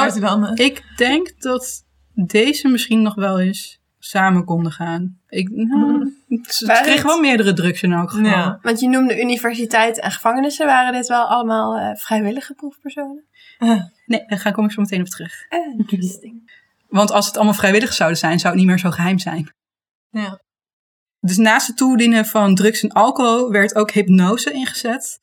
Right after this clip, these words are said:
Speaker 2: als een manier om bij de proefpersonen angst op te wekken. En dit werd gedaan met als doel om de angst tegen de proefpersoon te gebruiken,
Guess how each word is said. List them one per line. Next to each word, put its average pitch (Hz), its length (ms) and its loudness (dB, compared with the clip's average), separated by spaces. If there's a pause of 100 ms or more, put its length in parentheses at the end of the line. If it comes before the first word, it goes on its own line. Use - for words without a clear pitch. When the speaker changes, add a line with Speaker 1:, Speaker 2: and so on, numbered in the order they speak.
Speaker 2:
als 214 200 0
een 208 80 6
manier 202 380 4
om 196 160 2
bij 190 140 4
de 185 80 0
proefpersonen 185 580 -2
angst 208 320 2
op 240 140 -8
te - 120 -6
wekken. 202 440 -6 (340)
En 185 120 2
dit 190 120 4
werd 214 140 4
gedaan 220 680 2
met 196 240 2
als 190 220 2
doel 220 260 2
om 220 120 4
de 208 100 2
angst 208 300 0
tegen 190 220 0
de 185 80 -2
proefpersoon 185 580 -2
te 175 120 -8
gebruiken, 180 640 0